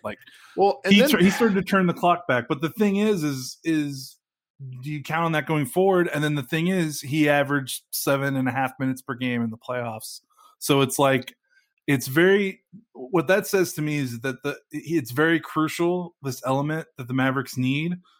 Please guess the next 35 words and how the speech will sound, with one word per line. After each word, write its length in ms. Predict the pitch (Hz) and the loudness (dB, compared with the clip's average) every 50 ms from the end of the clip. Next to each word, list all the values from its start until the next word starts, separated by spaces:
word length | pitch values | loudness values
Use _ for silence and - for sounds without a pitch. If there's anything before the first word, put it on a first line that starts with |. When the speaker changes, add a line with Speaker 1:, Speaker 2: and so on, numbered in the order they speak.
| _ _ _ | _ _ _
Speaker 1:
but 120 | - 135 - - _ _ _ _ 131 131 139 - _ _ _ - | -6 -6 -6 -6 _ _ _ _ -14 -12 -12 -14 _ _ _ -10
they 380 | 165 127 131 143 147 151 160 | -6 -2 0 2 4 4 4
don't 300 | 151 160 165 160 156 123 | 2 2 0 0 -2 -4
have 240 | 123 117 143 143 127 | -4 -2 -2 0 0
a 60 | 131 | -2
guy 480 | 117 107 123 113 113 120 120 123 120 123 | -4 -4 -4 -2 0 0 0 -2 -2 -4
that 200 | 117 120 117 - | -6 -10 -12 -8
they 160 | _ 123 123 117 | _ -6 -6 -6
feel 260 | 117 - 135 127 123 | -6 -6 -6 -4 -2
like 220 | 123 123 117 117 | -2 -4 -4 -4
they 140 | - 123 117 | -6 -6 -6
can 440 | 117 - 117 113 107 110 110 107 - _ _ _ 120 | -6 -8 -10 -8 -8 -10 -10 -12 -14 _ _ _ -12
give 240 | 113 113 147 151 160 | -2 0 2 2 2
it 160 | 165 - - | 0 -2 -2
to 140 | - 160 143 | -4 -4 0
them 580 | 131 135 131 131 127 127 127 123 120 127 120 - _ _ _ _ _ _ _ _ _ _ _ _ _ | 2 2 4 4 2 2 0 0 -2 -4 -6 -10 _ _ _ _ _ _ _ _ _ _ _ _ _
in 120 | 151 131 | -2 -2
the 80 | 127 127 | -2 -2
playoffs 760 | 127 - - 147 135 131 127 123 123 120 120 - - - - - | -4 -2 2 2 4 6 6 6 4 4 2 -2 -8 -14 -10 -8
and 160 | 135 127 123 | -8 -6 -2
not 240 | 123 123 120 120 127 | -2 -2 -2 -2 -4
be 60 | 131 | -4
a 80 | 127 120 | -2 -2
liability 920 | 117 117 120 117 113 107 120 117 117 117 113 104 110 110 104 101 104 - _ 120 | -2 -2 -2 -2 -2 -4 -4 -4 -4 -4 -6 -8 -10 -12 -12 -14 -18 -14 _ -8
elsewhere 360 | 117 113 - - - 123 110 | -8 -8 -10 -12 -10 -10 -10
on 80 | 104 101 | -10 -12
the 80 | - | -16
floor, 400 | - - - 55 53 50 - - _ _ - _ | -20 -20 -18 -16 -16 -16 -16 -18 _ _ -20 _
which 140 | _ 92 78 | _ -6 -4
Speaker 2:
Yeah. 80 | 73 - | -4 -4
Speaker 1:
is 180 | 107 - - - _ | -6 -8 -12 -16 _
kinda 200 | - 123 113 110 | -4 -4 -4 -4
what 160 | 107 101 - | -6 -10 -10
Powell 280 | - 95 95 - - - - | -10 -10 -10 -10 -12 -16 -20
is. 80 | - | -20